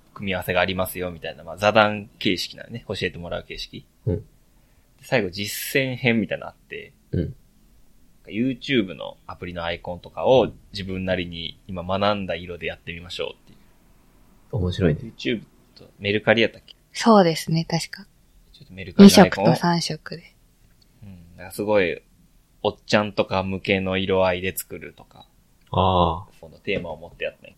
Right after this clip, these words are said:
Speaker 1: ね。それすごい面白かったですね。
Speaker 2: むずそうやな、それ。
Speaker 3: ありがとうございます。
Speaker 1: あれ、
Speaker 2: いや。
Speaker 1: お金取れるよ。
Speaker 3: <laughs>
Speaker 1: いや、ほんまほんま。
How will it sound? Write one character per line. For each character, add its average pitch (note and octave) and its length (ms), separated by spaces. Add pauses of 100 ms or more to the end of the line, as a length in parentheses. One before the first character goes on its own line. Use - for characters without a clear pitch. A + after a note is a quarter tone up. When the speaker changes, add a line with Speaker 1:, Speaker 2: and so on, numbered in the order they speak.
Speaker 1:
ね。 B2 80
そ - 80
れ G2 80
す F#2+ 140
ご F#2 80
い - 20
面 E2+ 60
白 F2 140
か E2+ 40
っ E2 60
た - 60
で - 60
す - 120
ね。 - 320 (1400)
Speaker 2:
む G#2+ 100
ず G2+ 140
そ G2+ 240
う - 20
や E2+ 80
な、 D2+ 80
そ D#2 140
れ。 D2 60
Speaker 3:
あ - 20
り - 60
が - 20
と D#3+ 60
う - 20
ご D3+ 80
ざ - 20
い - 100
ま - 60
す。 - 100 (920)
Speaker 1:
あ G2 100
れ、 F#2+ 140
Speaker 2:
い - 20
や。 F#2+ 140
Speaker 1:
お F#2 40
金 G#2 220
取 G2+ 180
れ G#2 80
る G#2+ 120
よ。 E2 140
Speaker 3:
<laughs> - 680
Speaker 1:
い - 1600
や、 G2 60
ほ F#2 80
ん F#2 100
ま F2 100
ほ E2 80
ん E2+ 140
ま。 - 120